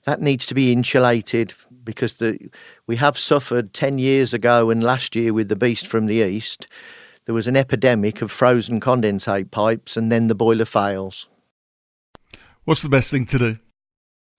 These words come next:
Speaker 1: If you were to look at the condition of your condensate pipe outside and it's not insulated, then best practice really would be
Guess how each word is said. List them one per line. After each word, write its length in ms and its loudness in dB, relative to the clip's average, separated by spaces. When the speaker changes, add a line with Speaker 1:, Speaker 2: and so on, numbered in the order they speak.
Speaker 1:
If 200 -6
you 280 2
were 120 6
to 160 2
look 200 4
at 120 2
the 80 4
condition 480 2
of 100 2
your 80 0
condensate 680 2
pipe 320 4
outside 680 2
and 100 2
it's 200 -6
not 240 -2
insulated, 880 0
then 240 2
best 380 -2
practice 580 -4
really 420 2
would 200 0
be 260 -2